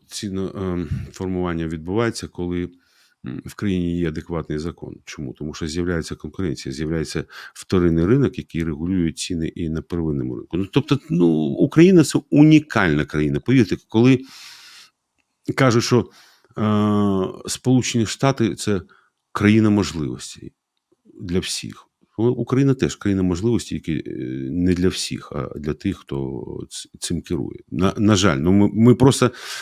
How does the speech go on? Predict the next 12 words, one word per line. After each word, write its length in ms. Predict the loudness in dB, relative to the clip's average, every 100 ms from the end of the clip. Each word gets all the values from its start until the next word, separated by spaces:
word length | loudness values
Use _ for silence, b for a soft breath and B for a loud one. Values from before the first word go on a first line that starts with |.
| B
з 100 | 2
вами 260 | 6 6 6
кожного 340 | 4 4 4
разу 320 | 4 4 0 B B B B B 2
переконуємось 600 | 2 4 2 2 0 -2
в 100 | -4
цьому. 300 | -4 -4 -8 B B B
Добре, 460 | 2 6 6 4
поїхали 500 | 2 4 4 4 4
ціни 340 | 4 2 4 6
на 100 | 6
набої. 500 | 4 4 2 0 -4